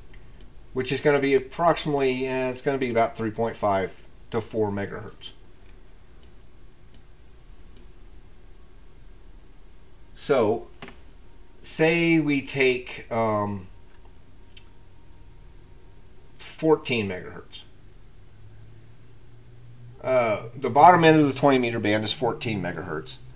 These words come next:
We can mix that with, and let's just see here. Uh, if we move one that way, we start mixing then.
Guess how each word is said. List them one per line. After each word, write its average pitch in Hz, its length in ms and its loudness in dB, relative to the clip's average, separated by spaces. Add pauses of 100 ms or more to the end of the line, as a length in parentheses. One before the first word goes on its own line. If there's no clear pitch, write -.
(480)
We 139 120 -2
can 135 300 2
mix 170 360 0
that 120 400 2
with, 123 500 -6 (460)
and 113 140 -6
let's 120 200 -8
just 120 260 -8
see 104 220 -8
here. 98 340 -8 (1080)
Uh, - 720 -8 (680)
if - 60 -14
we 123 100 -6
move 135 540 0
one 123 880 -8 (160)
that 113 240 -8
way, 113 520 -2 (2500)
we 120 140 -6
start 131 400 -4
mixing 127 540 -4
then. 120 340 -2